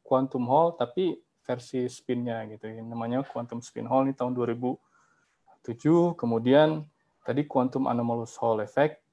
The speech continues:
itu untuk material-material yang sifatnya magnetik gitu. Kalau Bapak Ibu, eh, men-, melihat tadi di slide awal itu kan Hall sendiri dia, dia,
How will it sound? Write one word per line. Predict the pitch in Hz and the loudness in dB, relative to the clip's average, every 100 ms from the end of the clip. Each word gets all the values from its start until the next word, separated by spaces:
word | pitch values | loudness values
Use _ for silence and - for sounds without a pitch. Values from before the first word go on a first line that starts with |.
| _ | _
itu | 117 117 151 156 147 - _ _ _ _ _ - | -6 -2 2 4 2 -2 _ _ _ _ _ -10
untuk | 123 151 151 - | -4 -2 -2 -4
material-material | 123 123 123 123 131 147 143 120 - 120 127 135 | -6 -2 -2 2 4 4 2 -2 -4 -2 0 -2
yang | 123 | -4
sifatnya | - - 113 127 | -6 -8 -6 -2
magnetik | 117 113 110 - 120 | -2 -2 -6 -4 -6
gitu. | - 117 117 | -6 -6 0
Kalau | 117 127 - _ | 0 0 -8 _
Bapak | 117 117 117 117 | -2 0 -2 -2
Ibu, | 120 120 117 - _ _ _ _ _ _ | -2 -2 -4 -8 _ _ _ _ _ _
eh, | 110 113 113 110 110 110 | -2 0 2 0 0 -2
men-, | 113 110 117 - _ | -4 -6 -8 -10 _
melihat | 120 113 120 143 - | -2 0 2 0 0
tadi | 120 143 | 0 2
di | 120 110 | 0 -4
slide | - 110 117 | -2 -2 0
awal | 113 113 131 | 0 4 4
itu | 139 151 | 4 0
kan | 165 160 147 _ _ _ _ | 0 -2 -6 _ _ _ _
Hall | - 139 131 | 4 4 4
sendiri | 135 127 170 143 | 2 2 2 4
dia, | 151 160 - _ _ _ _ _ _ _ _ _ _ | 4 4 0 _ _ _ _ _ _ _ _ _ _
dia, | 123 151 170 | 2 4 4